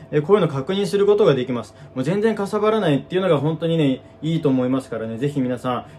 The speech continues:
ん、え、コレクションカードとかね、え、買っていただければいいんじゃないかなと思います。ということで、えー、今日はですね、これで終わりにしましょ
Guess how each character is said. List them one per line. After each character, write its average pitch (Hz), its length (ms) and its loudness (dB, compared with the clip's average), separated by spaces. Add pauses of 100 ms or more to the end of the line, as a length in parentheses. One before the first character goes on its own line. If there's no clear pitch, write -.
ん、 131 40 -6
え、 123 40 -4
コ 139 120 -2
レ 139 80 4
ク 139 80 -6
シ - 80 -4
ョ 147 60 2
ン 139 80 0
カ 170 120 -2
ー 175 120 2
ド 123 80 -2
と 110 100 -10
か 107 120 -12
ね、 120 180 -8 (200)
え、 123 120 -6
買 127 140 -6
っ 123 40 -8
て 131 400 2 (220)
い 120 80 -14
た - 80 -6
だ 135 140 0
け 147 80 0
れ 143 100 4
ば 127 120 4
い 135 60 2
い 147 40 4
ん 151 40 4
じ 143 60 4
ゃ 139 40 6
な 139 80 4
い 135 60 0
か 135 60 0
な 123 120 -2
と 117 180 0
思 123 280 -6
い 123 40 -2
ま 127 140 -2
す。 - 260 -20 (220)
と - 60 2
い 147 40 8
う - 20 10
こ 147 60 6
と 139 60 0
で、 120 200 2 (160)
え 139 140 2
ー、 - 20 4
今 139 80 -2
日 - 60 4
は 139 100 8
で 117 60 -2
す - 60 -12
ね、 170 160 6
こ 139 120 6
れ 135 80 4
で 139 60 4
終 135 80 4
わ 135 100 6
り 135 60 2
に 135 100 0
し - 100 -8
ま 143 100 0
し - 120 -2
ょ 180 200 6